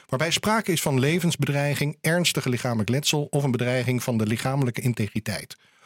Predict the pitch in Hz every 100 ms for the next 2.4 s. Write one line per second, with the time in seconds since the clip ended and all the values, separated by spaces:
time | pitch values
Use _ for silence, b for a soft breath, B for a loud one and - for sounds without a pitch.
0 | b - 233 214 - B B - 170 147
1 | 170 185 196 - 127 143 151 143 135 135
2 | 117 127 120 113